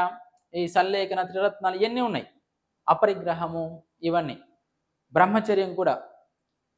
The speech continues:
వర్ధమాన మహావీరుడు బ్రహ్మచర్యాన్ని కూడా జోడించారు. అందులో సరికానిది ఏంటో అడిగారు. అపరిగ్రహ,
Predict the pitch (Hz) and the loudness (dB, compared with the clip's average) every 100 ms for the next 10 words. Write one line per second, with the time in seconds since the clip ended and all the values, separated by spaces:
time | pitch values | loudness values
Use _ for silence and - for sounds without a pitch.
0 | _ 147 170 180 170 156 165 160 151 156 | _ -4 0 0 -2 -4 -4 -2 -4 -2
1 | 254 370 - - 156 156 151 143 147 220 | -4 -6 -6 -4 -4 -4 -6 -4 -2 0
2 | 156 147 143 143 156 294 - _ _ - | -2 -4 -6 -4 -4 -6 -12 _ _ -2
3 | 175 262 220 180 277 320 - - 208 277 | 0 6 6 6 4 0 -8 -6 -2 -2
4 | 285 247 247 233 233 247 196 165 117 - | 0 0 2 0 2 0 2 0 -2 -14
5 | - _ _ _ _ _ _ 180 - 294 | -20 _ _ _ _ _ _ 6 8 6
6 | 311 233 185 170 | 4 0 2 4